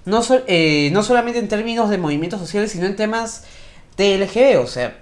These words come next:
es finalmente, por ejemplo, eh, el D F, un estado que tiene un plan de derechos humanos con un capítulo extenso, particularmente extenso, dedicado a derechos T L G B. En el caso peruano que tenemos,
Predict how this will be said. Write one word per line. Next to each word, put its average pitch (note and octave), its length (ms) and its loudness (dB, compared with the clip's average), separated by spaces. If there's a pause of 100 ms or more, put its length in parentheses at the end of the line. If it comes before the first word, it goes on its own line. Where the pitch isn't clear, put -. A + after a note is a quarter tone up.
(280)
es - 180 -2
finalmente, G3 560 -4
por E3 120 -4
ejemplo, C3 420 -8 (320)
eh, B2+ 420 2
el C#3+ 220 -2
D G#3+ 180 6
F, A#3+ 380 -2 (240)
un F3+ 100 -2
estado F#3 300 8
que D3 80 -2
tiene E3 180 -4
un G3 80 -2
plan A3 160 2
de A3+ 80 0
derechos A3 380 -4
humanos B3 420 -2
con F#3 240 4
un A3 60 -2
capítulo A#3 840 0 (840)
extenso, A#3+ 800 2
particularmente A#3 800 2
extenso, B3 680 -6
dedicado F3 360 6
a G3 60 8
derechos F3 340 -2
T F3+ 120 0
L E3 140 -2
G D#3+ 60 -12
B. C3 160 -4
En A#2 80 -8
el C#3+ 100 -6
caso G#3 240 4
peruano A3 280 0
que A#3+ 100 -4
tenemos, B3 540 -2